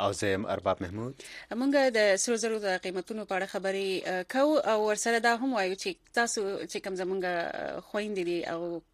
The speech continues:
Speaker 2: کوم قسم، اه، اه، کالي وس-، لري او کوم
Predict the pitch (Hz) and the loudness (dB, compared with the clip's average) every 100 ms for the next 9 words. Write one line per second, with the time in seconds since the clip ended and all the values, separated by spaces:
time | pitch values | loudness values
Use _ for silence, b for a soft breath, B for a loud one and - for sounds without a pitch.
0 | - 269 226 190 B B B - 202 202 | -4 -2 -2 -6 B B B -6 -4 -2
1 | 190 185 175 170 - - 160 165 165 170 | -2 -2 -2 -2 -4 -6 -4 -4 -4 -4
2 | 185 - - - - 175 175 - 196 208 | -8 -12 -14 -10 -6 -4 -4 -4 -4 -2
3 | 208 - 170 185 - 196 202 208 220 190 | -2 -4 -6 -6 -8 -2 0 0 2 0
4 | 175 202 202 180 | 0 -2 -4 -6